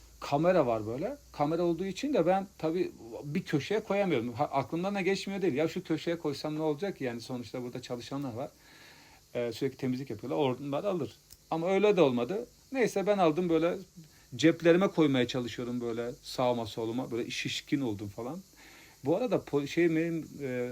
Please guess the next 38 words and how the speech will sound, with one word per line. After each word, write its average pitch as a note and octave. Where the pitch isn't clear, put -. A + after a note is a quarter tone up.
oradaki C3+
şeflerden, C#3
patronlardan C3
biri C3+
böyle C3+
görse C3
düşünsene C3+
sabahleyin C3
eleman C3
işe C#3
geliyor. C3
Ve C#3
düşün D#3
yani A2+
böyle A2
üç -
dört C#3
tane, B2
<laughs> -
üç -
dört D#3
tane C#3+
bira D3
elinde, B2+
<laughs> -
cebinde C3
biralar C3+
var. C3+
Yani C3+
direkt G3+
kovarlar F#3
yani B2
kesin C#3+
yani. A2
Başka A#2
bir B2+
şey C3
olmaz. D#3+